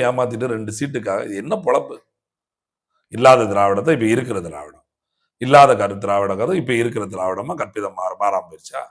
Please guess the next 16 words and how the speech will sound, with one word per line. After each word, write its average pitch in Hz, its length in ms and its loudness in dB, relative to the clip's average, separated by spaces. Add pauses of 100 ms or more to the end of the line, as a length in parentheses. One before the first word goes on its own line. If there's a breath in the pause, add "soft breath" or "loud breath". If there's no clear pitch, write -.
(720)
மொழி 151 180 6
இல்லாத 123 340 4
இப்ப 110 160 -4
மொழி 123 220 0
வந்துருச்சு, 139 440 -4
தமிழ் 127 280 2
மொழி 120 160 -2
தான் 117 160 4
அதுக்கு 123 240 -6 (560)
இடம் 151 240 6
இல்லாத, 117 220 4
நிலப்பரப்பு 135 440 4
இல்லாதவருக்கு 113 400 2
தமிழ்நாடு 139 340 2
தான் 135 140 4
வந்துருச்சு. 143 340 -12